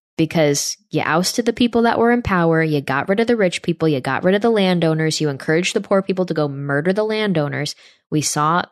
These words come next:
this happen time and time again. It's very scary when you get to the details of this. But I remember, I, I can't remember which person I was interviewing. It's on the freedom records dot com.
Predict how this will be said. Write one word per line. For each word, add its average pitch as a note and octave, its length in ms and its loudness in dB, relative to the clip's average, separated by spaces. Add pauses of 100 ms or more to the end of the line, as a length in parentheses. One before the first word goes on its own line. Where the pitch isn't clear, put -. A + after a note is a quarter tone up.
this D#3+ 220 0
happen D#3 260 -4
time D3+ 240 -6
and F3+ 100 -4
time G#3 160 -4
again. F3 280 -2
It's - 160 -10
very D#3+ 320 2
scary F#3+ 360 2
when D3+ 120 2
you D3+ 80 -2
get D#3 120 0
to - 80 -14
the D#3+ 120 -2
details D#3+ 420 -4
of C3+ 80 -8
this. B2+ 240 -6 (640)
But F#3 120 0
I E3+ 60 0
remember, F#3 720 0
I, - 60 -2
I - 160 -8
can't - 180 -8
remember G3 220 -2
which E3 340 -10
person D#3 380 -8
I D3 80 -6
was C#3+ 140 -10
interviewing. D3 520 -8
It's E3+ 240 -2
on F#3+ 140 0
the G#3+ 80 -2
freedom E3 280 0
records C#3 400 -4
dot C#3+ 200 -6
com. C3+ 320 -8